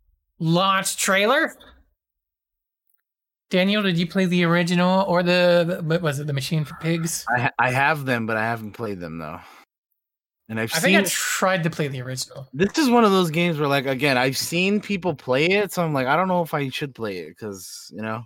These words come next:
Speaker 1: Mm-hmm.
Speaker 2: Like Outlast, Amnesia, all these, like, horror games that I've seen people play already, and I'm like, "I don't know if I should play it myself."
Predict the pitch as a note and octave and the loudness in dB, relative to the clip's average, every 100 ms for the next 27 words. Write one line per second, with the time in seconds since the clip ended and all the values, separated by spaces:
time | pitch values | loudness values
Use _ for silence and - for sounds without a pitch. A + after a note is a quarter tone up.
0 | - G3+ G3 F#3+ G#3 - _ _ _ _ | -6 -2 0 -2 -2 -8 _ _ _ _
1 | _ _ _ _ _ _ _ - B2 C#3+ | _ _ _ _ _ _ _ -6 -2 2
2 | C3+ D3 D3+ D3 D3 D3 D3 - B2+ B2 | 4 4 4 4 4 2 -2 -4 -4 -2
3 | C#3 C#3+ C#3+ C3+ D3+ E3 E3 D3+ - C3 | -2 0 2 4 4 2 -2 -2 -2 0
4 | C#3 C#3+ B2+ B2 A#2 G#2+ G#2+ A2 G#2+ C#3 | 0 0 -2 -6 -6 -8 -8 -8 -10 -10
5 | B2+ C3 A2 - A#2 A2 G2+ G2 G2 G2 | -10 -10 -10 -8 -6 -4 -4 -6 -8 -8
6 | G2 A#2 B2 A#2+ A2 - F#2+ A2 G2+ F#2 | -8 -4 -4 -4 -8 -10 -14 -8 -6 -6
7 | F#2 G2+ F#2 | -10 -12 -14